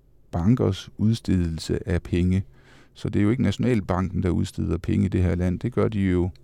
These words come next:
bankerne, når de giver dig et lån til at købe en bil, eller giver dig et lån til at, øhm, til at købe et hus. Så har de noget indlån, som ligesom står garant for det udlån, de har. Men altså, det er der, pengeskabelsen, øh, sker. Og, øh, og, øh,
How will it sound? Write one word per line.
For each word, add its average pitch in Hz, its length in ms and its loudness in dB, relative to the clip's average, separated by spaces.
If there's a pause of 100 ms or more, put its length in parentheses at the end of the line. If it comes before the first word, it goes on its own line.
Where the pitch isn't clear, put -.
bankerne, 95 420 2
når 90 160 2
de 90 160 -2
giver 104 240 2
dig 87 120 2
et 87 100 -2
lån 92 260 2
til - 140 -4
at 87 80 0
købe 98 300 -2
en 104 60 0
bil, 104 480 -6
eller 98 160 -2
giver 101 200 -2
dig 87 100 0
et 85 80 -4
lån 98 300 2
til 95 420 -2
at, 82 140 0 (560)
øhm, 85 580 2 (760)
til 113 120 4
at 95 100 6
købe 107 240 4
et 92 60 2
hus. 107 320 -4 (220)
Så - 140 -2
har 117 140 6
de 95 100 4
noget 90 220 6
indlån, 107 460 4
som 87 200 0
ligesom 95 220 2
står 85 220 -2
garant 80 500 0
for - 120 -4
det 90 120 0
udlån, 98 400 4
de 92 140 0
har. 95 260 0 (380)
Men 87 260 4
altså, 85 240 -2
det 82 180 0
er 82 40 0
der, 113 260 2
pengeskabelsen, 90 1000 -2
øh, 76 120 -6
sker. 123 340 -2 (380)
Og, 90 380 2
øh, 78 100 -2
og, 85 360 0
øh, 85 240 -6